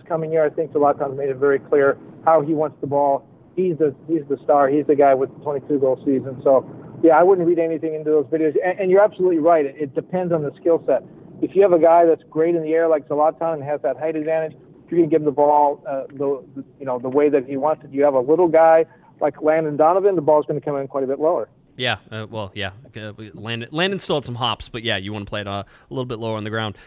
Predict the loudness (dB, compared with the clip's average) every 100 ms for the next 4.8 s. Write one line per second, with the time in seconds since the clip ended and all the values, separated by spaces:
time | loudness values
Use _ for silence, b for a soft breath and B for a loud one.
0 | b -6 -4 -2 -4 -8 -8 -6 -6 -4
1 | -2 -2 -2 -4 -4 -4 -4 -6 -6 -6
2 | -8 -6 -8 -8 -10 -4 -2 -2 -4 -10
3 | -6 -4 -4 -6 -8 -8 -6 -6 -4 -6
4 | -10 -8 -6 -4 -6 -6 -6